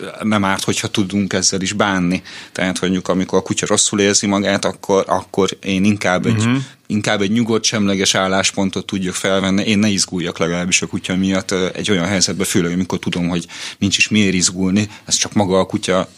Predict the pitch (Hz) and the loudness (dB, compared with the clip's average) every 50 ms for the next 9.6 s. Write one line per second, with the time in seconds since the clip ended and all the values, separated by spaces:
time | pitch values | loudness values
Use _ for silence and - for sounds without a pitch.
0 | - - - - 101 87 90 87 87 87 87 87 87 85 95 87 92 92 90 85 | -18 -10 -4 -2 0 0 2 2 2 2 0 0 0 0 0 2 2 2 2 0
1 | - - - 90 82 76 - 87 92 78 78 78 - 80 - - - - - 92 | 0 -2 -2 -2 -2 -2 -2 -4 -4 -2 -2 -4 -4 -4 -6 -8 -10 -6 -6 -6
2 | 87 98 92 87 87 90 87 85 - - - 87 90 85 82 - - - - - | -4 -2 -2 0 0 0 0 -2 0 0 -2 0 0 0 0 0 -2 -4 -2 0
3 | 87 82 80 87 98 98 - 78 87 73 80 80 - - - - - - - - | 2 2 2 0 -2 -2 -2 -2 -2 -2 -2 -4 -4 -8 -12 -10 -8 -6 -6 -6
4 | - - - - - - 82 92 - 95 92 - - - 104 110 - - 120 127 | -6 -8 -10 -10 -6 -4 -4 -2 0 -2 -2 -2 -2 -2 -4 -4 -2 -2 -2 0
5 | 127 127 120 - - 110 98 101 104 92 - 95 - - 90 87 - - 101 90 | 0 0 0 0 0 0 0 0 0 0 0 0 0 0 0 0 0 0 0 0
6 | 90 78 73 - - 87 - - - 78 - - - - - - - 90 - - | 0 0 -2 -4 -6 -6 -6 -6 -8 -8 -8 -12 -18 -20 -12 -8 -8 -6 -6 -4
7 | - 90 85 - - - - 110 104 - - - 120 - 113 110 - - 110 110 | -4 -4 -2 -2 -2 0 0 0 0 0 0 0 0 0 0 0 0 0 2 2
8 | 110 113 110 107 107 101 113 127 117 101 110 104 95 - - 107 95 95 104 95 | 2 2 2 2 2 0 0 0 0 2 0 0 0 0 0 0 2 2 0 0
9 | - - - 117 107 101 101 98 95 - - - | 0 0 2 2 2 4 2 2 0 -2 -4 -10